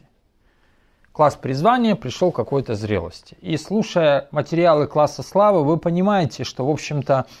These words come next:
всё, о чём мы уже слышали, оно в какой-то степени подводит к тому, что есть в том, кто вы, кто вы есть.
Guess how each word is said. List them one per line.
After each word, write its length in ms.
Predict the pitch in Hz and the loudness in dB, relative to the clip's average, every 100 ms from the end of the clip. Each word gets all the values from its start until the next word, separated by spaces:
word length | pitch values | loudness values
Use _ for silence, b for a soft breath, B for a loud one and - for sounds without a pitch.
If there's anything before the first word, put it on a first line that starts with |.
| B | B
всё, 180 | - 175 | -4 0
о 60 | 170 | 2
чём 180 | - 156 | 0 0
мы 100 | 151 | 0
уже 180 | 143 143 | 2 0
слышали, 520 | - 196 208 147 127 | -2 -2 -2 -2 0
оно 200 | 127 156 | 0 -2
в 60 | - | -4
какой-то 360 | 151 160 156 | -2 -2 -2
степени 460 | 135 - 160 143 143 | -4 -2 -2 0 0
подводит 540 | 131 139 151 143 127 | 0 2 4 4 0
к 40 | - | -2
тому, 360 | 156 190 254 - B B B B | 0 2 2 -2 B B B B
что 200 | - 151 | -6 0
есть 180 | 156 147 | 0 0
в 20 | |
том, 140 | 208 | -2
кто 180 | 208 165 | -2 -2
вы, 320 | 156 - 160 | -4 -2 -4
кто 240 | 147 - 185 | -4 -2 0
вы 180 | 175 165 | 2 0
есть. 640 | 117 110 85 - _ | -2 -4 -6 -10 _